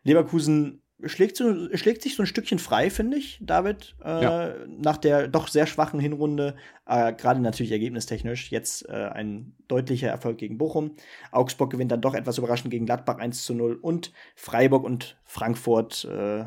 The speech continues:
Speaker 1: eines der Top-Duelle mittlerweile in der <laughs> Bundesliga, teilen sich auch die Punkte eins zu eins.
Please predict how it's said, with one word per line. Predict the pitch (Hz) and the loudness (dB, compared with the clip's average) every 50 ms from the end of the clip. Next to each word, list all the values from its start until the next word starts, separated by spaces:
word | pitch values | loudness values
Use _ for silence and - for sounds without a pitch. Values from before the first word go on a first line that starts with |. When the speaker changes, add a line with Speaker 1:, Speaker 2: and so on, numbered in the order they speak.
| 123 127 | -10 -10
Speaker 1:
eines | - 107 110 107 - | -8 -6 -6 -4 -4
der | - 101 - | -6 -8 -4
Top-Duelle | - 139 135 131 - 113 80 92 110 107 | -4 -4 -4 -2 -2 0 0 0 0 0
mittlerweile | 110 107 104 107 101 107 110 110 110 117 | 0 0 0 -2 0 2 2 2 2 2
in | 117 | 2
der | 110 104 113 | 0 2 2
<laughs> | 120 - 214 165 135 135 131 | 6 6 6 6 6 4 0
Bundesliga, | 135 131 123 135 131 131 131 - - - - - - - - _ - | -2 2 4 4 4 4 0 -8 -16 -18 -18 -18 -20 -20 -20 _ 0
teilen | - 127 143 175 180 151 | 4 6 6 6 6 4
sich | 160 151 - - | 2 0 2 2
auch | 160 175 175 | 2 2 2
die | - 143 131 | 0 -2 -2
Punkte | 135 131 113 107 101 - - - _ _ | -2 -2 -4 -4 -4 -8 -14 -14 _ _
eins | - 104 110 110 - - | -8 -8 -6 -6 -4 -2
zu | - - | 0 0
eins. | 170 - 196 - - - - | 0 0 -2 -4 -8 -12 -14